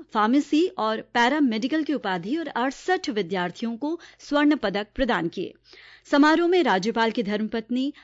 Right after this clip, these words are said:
मित्रा घोष भी मौजूद रहीं। राज्यपाल व कुलाधिपति प्रोफेसर असीम कुमार घोष ने उपाधि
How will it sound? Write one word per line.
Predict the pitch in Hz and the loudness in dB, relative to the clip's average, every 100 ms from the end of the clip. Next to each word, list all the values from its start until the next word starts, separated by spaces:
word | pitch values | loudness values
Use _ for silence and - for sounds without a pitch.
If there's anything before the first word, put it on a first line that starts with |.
| _ 233 | _ 0
मित्रा | 269 - 311 | 2 2 0
घोष | 262 190 226 - | 0 0 0 0
भी | 285 | 0
मौजूद | 269 226 180 180 196 | 0 -2 -4 -6 -4
रहीं। | 190 320 - - - 180 | -4 -6 -10 -20 -14 -2
राज्यपाल | 214 185 208 208 240 311 | 0 0 -2 -2 -2 -2
व | 233 | -2
कुलाधिपति | 226 208 233 262 269 285 | 0 0 0 0 -2 -2
प्रोफेसर | 285 196 196 233 | -4 -6 -6 -8
असीम | - 214 262 302 | -6 -4 0 0
कुमार | 254 202 185 | 0 -2 -2
घोष | 175 233 233 | -2 -2 0
ने | 254 277 | -2 -2
उपाधि | 220 196 185 185 | -4 -4 -2 -2